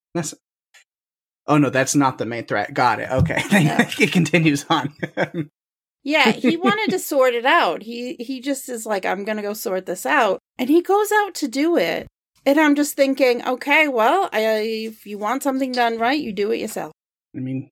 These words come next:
Speaker 1: he did pretty good with that first instance,
Speaker 2: He
Speaker 1: but
Speaker 2: did. He did.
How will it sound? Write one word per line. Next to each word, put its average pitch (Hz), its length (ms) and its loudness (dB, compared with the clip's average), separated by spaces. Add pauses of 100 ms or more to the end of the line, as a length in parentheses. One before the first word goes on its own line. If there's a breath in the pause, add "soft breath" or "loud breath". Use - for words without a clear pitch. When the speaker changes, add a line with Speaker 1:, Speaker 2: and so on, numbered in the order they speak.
(260)
Speaker 1:
he 131 60 -4
did 151 180 0
pretty 247 160 4
good 233 200 4
with 208 120 2
that 165 240 4 (100)
first 285 360 0 (360)
instance, - 600 -4
Speaker 2:
He - 200 -2
Speaker 1:
but - 80 -6
Speaker 2:
did. 247 640 0 (180)
He 240 160 -12
did. 262 480 0